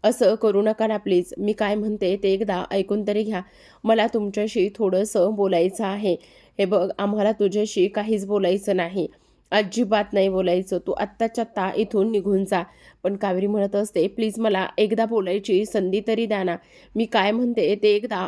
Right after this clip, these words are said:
ऐकून तरी घ्या ना." तेवढ्यातच आता कावेरी सरिताच्या पायाजवळ येऊन बसते आणि म्हणत असते,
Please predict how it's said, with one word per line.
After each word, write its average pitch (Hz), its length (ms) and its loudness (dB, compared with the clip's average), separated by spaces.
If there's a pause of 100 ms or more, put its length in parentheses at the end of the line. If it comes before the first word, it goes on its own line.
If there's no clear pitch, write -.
ऐकून 220 400 0
तरी 240 200 2
घ्या 233 180 -4
ना." 170 160 -2 (400)
तेवढ्यातच 196 600 0
आता 220 160 -2
कावेरी 190 500 2 (420)
सरिताच्या 226 560 2
पायाजवळ 202 560 0
येऊन 214 200 2
बसते 202 380 0
आणि 202 220 -2
म्हणत 208 300 -4
असते, 196 320 -2